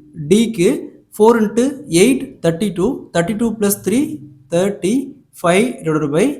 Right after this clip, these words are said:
eight. இப்போ நம்ம சப்ஸ்டிட்யூட் பண்ணலாம். First A into B. A-க்கு பார்த்தோம்னா seven divided by two into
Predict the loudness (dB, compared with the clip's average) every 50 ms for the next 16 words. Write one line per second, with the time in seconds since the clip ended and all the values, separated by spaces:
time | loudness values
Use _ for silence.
0 | -12 -18 -20 _ _ _ _ _ -2 0 0 -2 -4 -8 -10 -12 -12 -4 -2 0
1 | 0 0 0 0 0 0 0 0 -2 -4 -2 -2 -2 -4 -2 -2 0 0 -2 -2
2 | -2 -4 -4 -4 -4 -2 -2 -2 -2 -4 -8 -16 -20 _ _ _ 6 6 8 8
3 | 8 4 2 0 0 -2 -2 0 0 0 0 0 -4 -10 -18 _ _ _ _ _
4 | _ _ 4 4 4 4 2 -2 -4 -2 -2 0 2 2 2 0 -2 -6 -10 -14
5 | -18 -20 _ _ _ -8 -4 0 2 2 4 4 4 4 2 0 -4 -10 -4 -2
6 | 0 0 0 0 0 0 0 0 0 -6 -8 -6 -4 -2 -2 -4 -6 -8 -16 _
7 | _ _ _ -4 -2 -2 -2 0 2 2